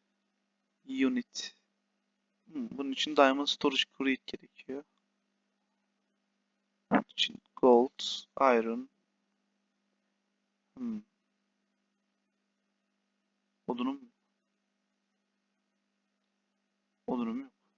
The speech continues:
E, inanır mısın chestlerim de burada değil.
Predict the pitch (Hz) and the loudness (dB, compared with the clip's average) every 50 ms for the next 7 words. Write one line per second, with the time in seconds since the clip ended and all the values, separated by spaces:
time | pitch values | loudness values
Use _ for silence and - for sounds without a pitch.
0 | _ _ _ _ _ _ _ _ _ _ _ _ _ _ _ _ _ _ _ _ | _ _ _ _ _ _ _ _ _ _ _ _ _ _ _ _ _ _ _ _
1 | _ _ _ - - 135 135 131 135 143 160 170 160 - - 127 - - 127 - | _ _ _ -2 4 4 4 4 4 0 0 -2 -4 -4 -2 0 0 0 0 -2
2 | - _ 123 135 143 135 123 113 - 123 127 127 117 120 117 120 113 - | -6 _ -8 -8 -4 -4 -6 -6 -6 -4 -4 -4 -2 -2 -4 -4 -6 -10